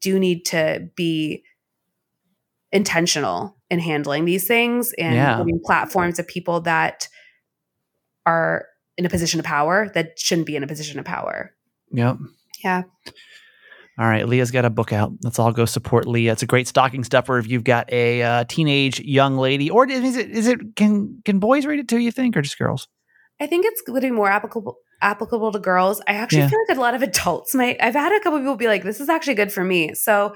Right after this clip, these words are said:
Speaker 2: Okay.
Speaker 1: um, yeah, young adults, or even if you're an, a parent and you're like, "Actually, this might be helpful for my own," just 'cause it's really, it's, so it's The Girl's Guide to Relationship, Sexuality, and Consent. I co-authored it with my friend Geraldine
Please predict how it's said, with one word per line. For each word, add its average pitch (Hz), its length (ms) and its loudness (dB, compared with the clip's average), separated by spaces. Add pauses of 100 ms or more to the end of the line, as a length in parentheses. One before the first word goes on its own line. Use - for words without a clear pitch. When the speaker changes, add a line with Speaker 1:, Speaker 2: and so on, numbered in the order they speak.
(140)
Speaker 2:
Okay. 226 300 2 (120)
Speaker 1:
um, 196 180 0
yeah, 254 160 2
young 202 260 2
adults, 196 400 0
or 190 80 0
even 202 220 0
if 208 100 -4
you're 185 160 -2
an, 202 200 -4
a 175 140 2
parent 175 400 -2
and 175 80 -8
you're 170 100 -2
like, 165 180 -4
"Actually, 320 300 -4
this 339 180 -2
might 285 120 -2
be 269 60 -8
helpful 226 280 -4
for 214 80 -10
my 214 160 2
own," 208 180 0
just 180 260 -4 (220)
'cause 302 80 0
it's 320 180 -4
really, 320 300 0
it's, - 240 -4 (240)
so 247 140 0
it's 240 160 -6
The 220 80 -2
Girl's 214 260 0
Guide 190 280 0
to 196 80 -8
Relationship, 180 520 0
Sexuality, 165 760 0
and 160 140 -2
Consent. 165 420 0
I 160 100 -2
co-authored 160 520 -2
it 156 80 0
with 165 160 -6
my 156 140 -4
friend 160 260 -4
Geraldine 156 540 -4